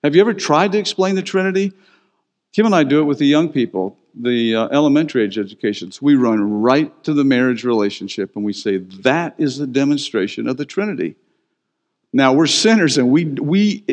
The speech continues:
we reflect it poorly. But when God takes a man and a woman, he makes them one, they're one. But they vary in function.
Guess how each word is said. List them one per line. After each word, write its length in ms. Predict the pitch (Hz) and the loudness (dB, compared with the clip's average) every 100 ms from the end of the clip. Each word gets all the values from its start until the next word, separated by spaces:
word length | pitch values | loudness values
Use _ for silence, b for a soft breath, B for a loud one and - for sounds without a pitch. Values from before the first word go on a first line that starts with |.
| - | -2
we 160 | 151 165 | 0 2
reflect 540 | 143 - 202 202 202 | 2 2 2 2 2
it 240 | 139 - | -2 -2
poorly. 640 | - - 190 170 120 98 - _ _ _ _ _ _ _ | -6 4 6 6 4 0 -4 _ _ _ _ _ _ _
But 80 | 151 | 4
when 180 | 143 143 | 4 6
God 280 | 170 208 - | 6 4 2
takes 240 | 220 - | 0 2
a 60 | 190 | 2
man 200 | 190 196 | 4 4
and 80 | |
a 40 | 190 | 2
woman, 240 | 190 185 | 2 2
he 100 | 185 | 2
makes 280 | 180 180 180 | 4 2 2
them 160 | 175 165 | 2 4
one, 240 | 185 180 | 4 4
they're 200 | 160 143 | 6 6
one. 600 | 131 147 180 175 135 107 - _ _ _ _ _ _ _ _ _ | 6 6 6 6 4 0 -6 _ _ _ _ _ _ _ _ _
But 140 | - - | -8 0
they 140 | 131 | 2
vary 520 | 135 175 214 147 147 156 | 2 2 4 4 4 2
in 100 | 156 | -2
function. 600 | - 208 220 - 160 | -4 -4 -4 -8 -14